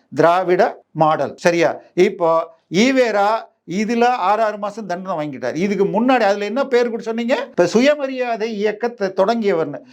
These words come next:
இதுக்கு முன்னாடி இன்னொரு வழக்கு நடந்துச்சுங்க. ஆயிரத்தி தொள்ளாயிரத்தி ஐம்பத்தி மூணு, ஐம்பத்தி ஒண்ணா வருஷம் எனக்கு சரியா ஞாபகம் இல்லை. திருச்சியில ஒரு பத்தாயிரம் போஸ்டர் அடிச்சு இந்த தமிழ்நாடு ஃபுல்லா, அஹ், பிள்ளையார்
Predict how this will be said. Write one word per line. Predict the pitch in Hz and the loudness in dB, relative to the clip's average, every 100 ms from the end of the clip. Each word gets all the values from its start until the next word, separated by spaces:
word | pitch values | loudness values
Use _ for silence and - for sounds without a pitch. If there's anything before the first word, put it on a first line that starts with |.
| - | -8
இதுக்கு | - 190 208 | 0 2 2
முன்னாடி | 202 226 294 277 | 0 0 2 0
இன்னொரு | 262 226 269 254 | -2 -2 0 2
வழக்கு | 208 202 247 | 2 2 -2
நடந்துச்சுங்க. | 208 180 196 185 131 113 _ - | -4 -4 -4 -8 -12 -16 _ 0
ஆயிரத்தி | 156 220 233 226 | 4 4 2 2
தொள்ளாயிரத்தி | 202 196 180 160 262 | 4 4 2 -2 0
ஐம்பத்தி | 208 185 208 208 190 | 0 0 -2 -2 -4
மூணு, | 180 233 | 0 2
ஐம்பத்தி | 247 196 202 175 | 2 0 -4 -4
ஒண்ணா | 175 190 | -2 0
வருஷம் | 165 175 220 | 0 0 -4
எனக்கு | 170 160 135 | -6 -6 -6
சரியா | 165 185 | -2 0
ஞாபகம் | 151 147 147 131 | 0 -2 -4 -6
இல்லை. | 117 175 - - - - - | -4 -4 -4 -12 -20 -6 2
திருச்சியில | 233 - 254 214 139 143 - - - | 2 4 2 4 4 2 -2 -10 0
ஒரு | 202 208 | 2 4
பத்தாயிரம் | 196 196 - 285 262 233 180 | 2 0 0 0 2 0 -2
போஸ்டர் | 202 220 - | -2 -4 -2
அடிச்சு | 226 175 - 127 220 - _ - | -2 -2 -6 -6 -8 -10 _ -2
இந்த | 190 185 | 2 4
தமிழ்நாடு | 185 202 214 196 | 2 2 0 -2
ஃபுல்லா, | - 165 143 120 - - - | -4 -6 -2 0 -2 -6 0
அஹ், | 170 | 0
பிள்ளையார் | 170 254 269 247 233 262 254 | 2 2 2 2 0 -2 -4